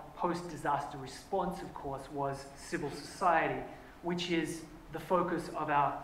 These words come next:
first panel this morning, which deals with Fukushima and civil society. <clears throat> Now, uh, by civil society, I'm referring, or we're referring to a very broad sphere of not-for-profit activity,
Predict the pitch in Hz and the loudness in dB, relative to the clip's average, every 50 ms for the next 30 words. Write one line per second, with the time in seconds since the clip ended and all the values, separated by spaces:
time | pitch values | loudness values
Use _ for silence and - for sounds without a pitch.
0 | - - - - - 156 143 135 - - - - - 160 147 147 135 - - - | -10 -12 -12 -10 -6 -6 -6 -6 -6 -6 -2 0 2 2 2 0 -2 -4 -6 -10
1 | - - - 165 165 180 190 190 170 139 131 135 - - - - - - - - | -12 -12 -10 -4 0 2 2 4 2 2 -2 -4 -8 -10 -12 -14 -16 -16 -12 -8
2 | - 160 - 156 151 143 170 170 170 165 165 139 143 151 147 147 151 147 - - | -8 -6 -6 -6 -4 0 2 4 4 4 2 2 2 2 2 2 0 -4 -8 -10
3 | - - - - - - - 143 135 - - 165 151 151 143 139 139 - - - | -14 -16 -16 -16 -14 -12 -10 -8 -8 -4 -2 0 4 4 6 4 4 2 -2 -6
4 | - - - - - - 139 139 131 131 135 - - - - - 170 147 139 135 | -10 -12 -14 -12 -6 -2 -2 -2 -2 -2 -6 -8 -12 -10 -6 -6 -4 -4 -4 -6
5 | - - - - - - 180 170 156 147 139 - - - - - - 247 254 - | -8 -8 -12 -12 -4 0 2 2 2 2 0 -2 -4 -6 -10 -8 -6 -4 0 0
6 | - - - - - - - - - - 170 170 165 156 151 151 - 151 151 147 | 0 0 0 -2 -6 -8 -10 -12 -8 0 4 6 6 6 4 2 0 0 2 2
7 | 147 147 147 - 180 175 175 175 - - - 202 214 180 185 175 - - - - | 2 0 2 6 8 8 8 8 4 2 4 4 4 4 4 2 0 -2 -4 0
8 | - 185 170 170 170 175 170 165 156 147 147 147 156 156 151 - - 165 156 156 | 6 8 8 10 10 8 8 6 6 4 4 4 4 2 2 2 4 6 8 8
9 | 151 147 147 147 147 143 143 139 135 147 143 143 147 143 - 170 156 160 156 156 | 8 8 6 4 0 0 -2 -2 0 2 2 2 2 2 2 2 2 2 2 0
10 | 160 170 160 180 185 185 185 175 170 - - - - - - - 175 170 175 170 | 0 2 6 6 8 8 8 6 4 0 -2 -6 -8 -10 -14 -12 -8 -4 -2 0
11 | 170 175 180 185 185 175 175 - - - - - 202 208 202 185 170 156 143 139 | 2 4 4 4 4 2 0 -2 -6 -8 -6 -4 0 2 2 4 4 4 4 2
12 | 139 - - - - - - 170 175 170 165 - - 160 - - 165 151 131 120 | 2 0 -4 -8 -12 -12 -4 0 0 2 2 0 -4 -4 0 2 2 2 2 2
13 | 151 143 135 - - - - - - 240 240 233 220 185 180 175 175 175 175 | 0 0 -2 -2 -4 -6 -10 -4 -2 0 2 4 4 4 4 4 4 2 0